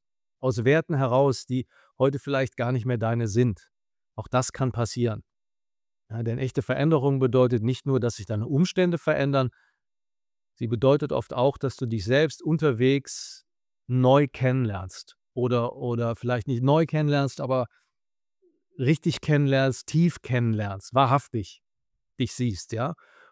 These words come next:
Und das ist, äh, manchmal eben genau der tiefere Gewinn in der ganzen Sache. Nicht, dass am Ende exakt das Bild eintritt, das du im Kopf hattest,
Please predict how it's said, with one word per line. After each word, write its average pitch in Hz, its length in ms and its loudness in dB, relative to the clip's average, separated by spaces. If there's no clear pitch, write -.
Und 135 200 2
das 165 240 6
ist, - 420 -2
äh, 139 560 0
manchmal 139 420 -2
eben 123 180 -2
genau 123 360 2
der 123 180 0
tiefere 123 380 -4
Gewinn 123 280 2
in 131 80 0
der 127 120 2
ganzen 117 300 -4
Sache. 135 320 0
Nicht, 120 180 -8
dass 131 160 -6
am 139 120 -6
Ende 139 220 0
exakt 131 380 -2
das 117 140 -4
Bild 143 220 2
eintritt, 143 360 -4
das 135 140 -4
du 135 100 -8
im 131 60 -6
Kopf - 260 -4
hattest, 151 460 -2